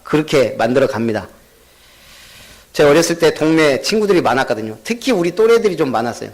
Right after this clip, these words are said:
그래서 선배들한테 많이 맞기도 하고 그러고 자랐거든요. 그중에는 이제 다들 교회에서 활동하는 친구들이 거의 삼분의 이 이상이었고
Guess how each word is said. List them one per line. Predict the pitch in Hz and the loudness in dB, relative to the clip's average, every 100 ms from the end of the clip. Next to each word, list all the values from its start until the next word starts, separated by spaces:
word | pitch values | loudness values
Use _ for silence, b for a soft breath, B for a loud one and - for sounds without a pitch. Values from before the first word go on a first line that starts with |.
| _ _ _ | _ _ _
그래서 | - 139 | -4 -2
선배들한테 | 208 214 202 180 151 | 2 2 4 2 2
많이 | 139 135 | 0 0
맞기도 | 117 - 156 | -2 -2 -4
하고 | 131 120 107 - - | -2 -4 -6 -10 -8
그러고 | 160 156 | 0 0
자랐거든요. | 110 120 117 104 98 - B B B B B B B B B B B B | 2 -2 -4 -10 -12 -18 B B B B B B B B B B B B
그중에는 | 180 214 220 208 196 | 2 4 6 6 6
이제 | 190 180 160 165 - - - | 6 6 6 2 -6 -16 -10
다들 | - 165 180 156 | -4 2 2 2
교회에서 | - 185 190 180 175 170 160 - - - _ | 4 6 6 6 6 6 4 0 -14 -20 _
활동하는 | 196 202 208 185 165 | -4 0 4 2 2
친구들이 | 202 196 175 139 | 0 0 0 0
거의 | - 139 | 0 0
삼분의 | 131 - 175 175 139 | 0 -4 -2 0 0
이 | 135 | 0
이상이었고 | 113 123 131 113 - | -2 -2 -2 -2 -8